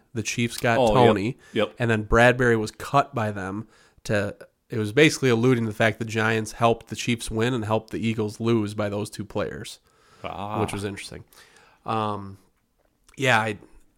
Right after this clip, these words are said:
Speaker 1: and for the people that still haven't put two and two together with the ball being uncatchable, the holding call, that doesn't matter.
Speaker 2: Right.
Speaker 1: So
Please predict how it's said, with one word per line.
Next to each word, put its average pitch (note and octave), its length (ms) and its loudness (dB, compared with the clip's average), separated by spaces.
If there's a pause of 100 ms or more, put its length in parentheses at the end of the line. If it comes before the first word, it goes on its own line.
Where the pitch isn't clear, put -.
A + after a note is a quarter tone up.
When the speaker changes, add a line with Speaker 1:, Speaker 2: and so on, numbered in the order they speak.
(500)
Speaker 1:
and A#2 300 -4
for A#2+ 220 -6
the - 120 -14
people A#2 280 -4
that G#2+ 180 0
still A2 580 -4 (240)
haven't G#2+ 380 -8 (200)
put - 240 -4
two B2 140 -2
and G#2+ 100 0
two A#2+ 100 -2
together A2+ 320 0
with A2+ 240 -2 (440)
the A#2 80 -8
ball A2 240 4
being A2 180 2
uncatchable, G#2+ 920 -2
the B2+ 80 -8
holding B2+ 440 4
call, A2 500 0
that A2 180 0
doesn't G#2 280 -2
matter. F#2+ 420 -8 (100)
Speaker 2:
Right. F#2 340 0 (280)
Speaker 1:
So G2+ 460 -4